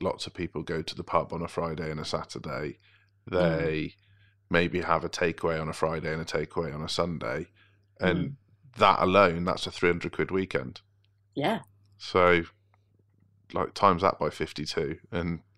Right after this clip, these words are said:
Speaker 2: Bloody hell.
Speaker 1: <laughs> Yeah.
Speaker 2: <laughs>
Speaker 1: Uh, and I think, you know, I'll, uh, I'll give some context. So the reason I met you is we both bought Gary Vaynerchuk's V friend N F Ts, and we're both in that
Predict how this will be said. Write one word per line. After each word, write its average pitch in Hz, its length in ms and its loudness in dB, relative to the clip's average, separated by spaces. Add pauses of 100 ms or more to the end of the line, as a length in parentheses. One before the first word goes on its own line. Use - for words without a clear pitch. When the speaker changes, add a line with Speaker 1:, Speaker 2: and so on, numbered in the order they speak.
(340)
Speaker 2:
Bloody 156 260 2
hell. 180 260 8
Speaker 1:
<laughs> - 20 2
Yeah. 113 320 10
Speaker 2:
<laughs> - 600 6
Speaker 1:
Uh, 113 480 8 (100)
and 110 240 4 (100)
I 101 120 2
think, 120 300 4 (720)
you 113 120 0
know, 82 220 0 (840)
I'll, 110 180 10
uh, 113 180 10
I'll 110 120 8
give 147 180 6
some 127 160 2
context. 104 560 2
So 92 60 0
the 95 120 2
reason 117 300 4
I 98 140 4
met 90 280 -2
you 73 360 -4 (240)
is 92 520 0 (120)
we 90 480 0
both 95 460 0 (100)
bought 82 400 2 (540)
Gary 92 240 4
Vaynerchuk's 82 580 -2
V 90 160 -2
friend 73 400 -8
N 85 100 -6
F 76 120 -10
Ts, 73 560 -8 (160)
and 85 520 -4 (920)
we're 90 320 4
both 90 280 2
in 82 80 -4
that - 180 -4